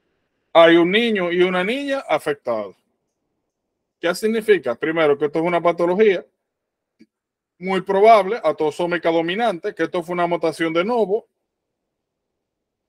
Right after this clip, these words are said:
Y le-, yo sé que es una autosómica dominante porque una sola persona tiene la patología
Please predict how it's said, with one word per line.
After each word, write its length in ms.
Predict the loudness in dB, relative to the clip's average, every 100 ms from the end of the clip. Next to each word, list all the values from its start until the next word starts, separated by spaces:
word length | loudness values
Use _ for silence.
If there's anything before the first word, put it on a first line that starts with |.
| _ _ _ _ -4
Y 120 | 2
le-, 320 | 4 4 2
yo 140 | -4
sé 220 | 0 -2 0
que 80 |
es 40 | -2
una 200 | 0 0
autosómica 540 | -2 -4 -4 -2 -2
dominante 560 | -2 -2 -2 -4 -2 -2
porque 480 | 2 2 2 0 0
una 300 | 0 0 -2
sola 260 | -2 -2 -2
persona 460 | -4 -2 -2 -2
tiene 220 | -2 -2 0
la 120 | 0
patología 720 | -2 -4 -2 -2 0 0